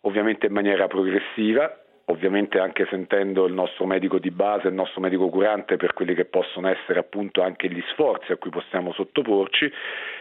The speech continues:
e, eh, oggi possiamo iniziare sicuramente a passeggiare,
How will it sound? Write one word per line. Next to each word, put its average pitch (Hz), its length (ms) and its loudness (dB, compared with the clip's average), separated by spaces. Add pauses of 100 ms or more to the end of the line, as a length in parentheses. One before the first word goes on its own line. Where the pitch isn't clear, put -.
(140)
e, 156 340 4
eh, 110 340 2
oggi 160 440 2
possiamo 117 400 -2
iniziare 127 480 2
sicuramente 113 680 0 (180)
a - 120 0
passeggiare, 101 880 0